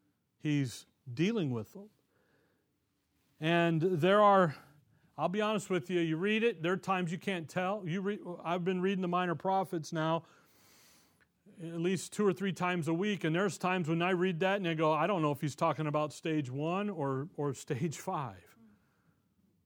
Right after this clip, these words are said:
You, 'cause their terminology and the events are the same. You think about that Assyrian. He comes. Then Babylon comes.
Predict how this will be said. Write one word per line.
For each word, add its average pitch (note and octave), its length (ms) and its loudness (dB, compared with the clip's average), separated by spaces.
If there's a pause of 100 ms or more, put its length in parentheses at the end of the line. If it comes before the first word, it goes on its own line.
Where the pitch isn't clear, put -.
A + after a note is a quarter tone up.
(320)
You, C#3 220 -6 (180)
'cause E3 300 2 (200)
their D#3+ 260 6
terminology F3+ 880 2
and F#3+ 100 2
the D#3+ 120 4
events E3 440 -2
are E3+ 200 0
the D#3+ 100 -4
same. B2 460 -8 (920)
You D3+ 60 -6
think G#3 200 0
about G3+ 240 0
that F3+ 140 0
Assyrian. C#3+ 760 -4 (720)
He E3+ 140 -2
comes. C3+ 760 -2 (240)
Then D3+ 180 -2
Babylon E3+ 580 4
comes. A2 640 -8